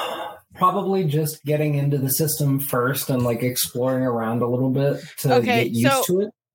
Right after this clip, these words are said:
Speaker 2: So data already, it kind of has you in the system manually. So you don't really need to, like, go in, go in. You, you're kind of, it's kind of like a window for you right now. So you can
Speaker 1: Right.
Speaker 2: see everything,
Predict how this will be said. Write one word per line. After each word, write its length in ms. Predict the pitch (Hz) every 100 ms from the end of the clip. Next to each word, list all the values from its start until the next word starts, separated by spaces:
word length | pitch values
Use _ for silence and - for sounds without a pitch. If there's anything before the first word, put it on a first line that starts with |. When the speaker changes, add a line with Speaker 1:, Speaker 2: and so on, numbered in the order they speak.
| -
Speaker 2:
So 200 | - 285
data 320 | 208 247 285 302 -
already, 540 | 233 240 233 240 208
it 240 | 220 -
kind 240 | - 214 202
of 80 | 185
has 380 | 214 202 190
you 120 | 202 196
in 340 | 151 196 202
the 100 | 190
system 720 | - 190 - - 208 202 220
manually. 960 | 214 196 196 185 208 220 240 269 330 415 - _ _ _ _ _
So 300 | - 240 220
you 200 | 220 240
don't 260 | 262 247 196
really 280 | 220 220 220
need 220 | 214 185
to, 140 | 233 196
like, 340 | 180 - - 190
go 280 | 185 202 190
in, 360 | 170 185 202 208
go 220 | 208 185
in. 300 | 175 196 214
You, 100 | 196
you're 300 | 220 214 233
kind 300 | 208 254 277
of, 60 | -
it's 180 | 285 -
kind 240 | 262 277
of 60 | 285
like 200 | 302 -
a 60 |
window 480 | 202 196 196 240 247
for 180 | - 277
you 200 | 285 285
right 200 | 277 277
now. 300 | 277 277 349 - _ _ _
So 140 | - 262
you 280 | 233 254
can 260 | 247 285 262
Speaker 1:
Right. 200 | 240 233
Speaker 2:
see 380 | 240 233 220 190
everything, 1040 | 208 190 214 220 - 262 254 277 269 -